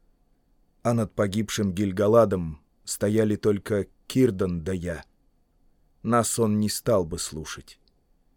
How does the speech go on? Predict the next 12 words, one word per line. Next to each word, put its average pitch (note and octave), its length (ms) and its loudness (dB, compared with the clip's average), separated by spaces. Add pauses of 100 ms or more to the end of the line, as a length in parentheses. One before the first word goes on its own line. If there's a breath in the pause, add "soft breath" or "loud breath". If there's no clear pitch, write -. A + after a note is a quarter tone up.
(1500)
Это A#2 320 2
моя A#2 360 6
вира A2+ 600 4 (320)
за F#2+ 280 0
отца - 640 0
и G#2+ 100 4
брата. G2 640 0 (920)
Вот A2+ 340 4
его F#2+ 300 -2
тогдашние F2+ 800 -6
слова. D#2 500 -8 (2000)
Кольцо A#2+ 680 6